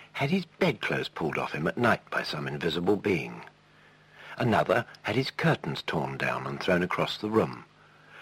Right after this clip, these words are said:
and a senior engineer told us that he'd been tapped on the shoulder three times while working in the attic of the officers' mess, and yet there was nobody else up there at the time.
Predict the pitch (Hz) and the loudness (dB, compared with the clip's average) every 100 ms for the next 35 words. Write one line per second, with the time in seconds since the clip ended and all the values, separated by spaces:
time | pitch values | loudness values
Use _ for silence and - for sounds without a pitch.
0 | - - 82 - - 151 123 80 92 92 | -16 -8 -4 -2 2 4 4 4 2 0
1 | 139 104 139 - - 107 87 - - - | 2 4 4 2 -4 0 -2 -2 -14 -16
2 | - 113 143 143 123 117 - 110 110 - | -8 0 0 0 -2 -4 -4 -4 -2 0
3 | 107 80 80 - 131 - - 69 82 - | 2 2 2 0 0 0 0 0 -2 -6
4 | - - - 117 107 92 - 113 113 - | -10 -4 2 4 6 4 2 0 2 2
5 | 110 - - - 87 92 - - 87 90 | 0 -2 -6 -6 -2 0 -2 -4 -4 0
6 | 85 - - - - - - - - 120 | -2 -2 -8 -10 -18 -20 -20 -12 -6 0
7 | 110 - - - - - - - - 85 | 0 0 -4 -20 -20 -16 -10 -8 0 6
8 | 117 127 127 110 - - - 78 76 - | 6 6 4 2 0 -6 -4 -4 -4 -4
9 | - - - 55 - | -4 -2 0 -2 -6